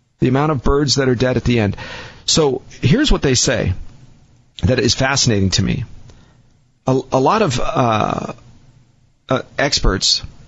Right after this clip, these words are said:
will say, "Listen, it's not as bad as w-, the amount of birds that fly into windows.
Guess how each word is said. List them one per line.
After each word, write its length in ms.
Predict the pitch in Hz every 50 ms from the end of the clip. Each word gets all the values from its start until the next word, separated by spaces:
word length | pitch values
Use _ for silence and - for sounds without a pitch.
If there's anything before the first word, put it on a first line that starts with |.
| - - -
will 100 | 131 120
say, 160 | - 147 -
"Listen, 260 | - 143 - - 185
it's 160 | 165 - -
not 180 | 220 226 233 226
as 100 | 202 -
bad 340 | - - 220 226 214 202 202
as 160 | 190 170 165
w-, 320 | 160 147 - 147 110 104 - -
the 120 | 143 160 165
amount 200 | 165 165 175 165
of 80 | 127
birds 280 | - 165 165 160 135 -
that 100 | 151 -
fly 260 | - - 156 156 156
into 320 | 151 151 151 147 - 156
windows. 600 | 139 143 156 156 156 139 135 120 104 - - -